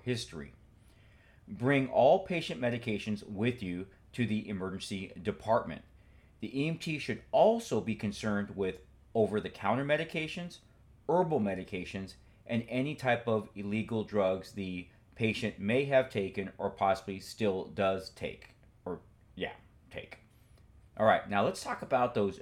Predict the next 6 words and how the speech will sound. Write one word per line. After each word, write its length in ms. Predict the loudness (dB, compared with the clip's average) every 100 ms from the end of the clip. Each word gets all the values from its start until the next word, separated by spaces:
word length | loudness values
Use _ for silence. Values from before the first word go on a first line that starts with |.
| -14
dreaded 560 | -8 4 4 4 0 -4
medication 680 | -4 -4 -6 -8 -6 -10 -6
errors. 460 | -4 -4 -6 -16 -20 -20 -20 -20 _ -20 -16 -6
Unfortunately, 1160 | -4 -4 2 2 2 -8 -8 -6 -6 -6 -8 _ -20 _ 0
errors, 580 | 2 2 0 -6 -10 -20 _ _ -4
accidents, 640 | -2 -2 -4 -4 -4 -8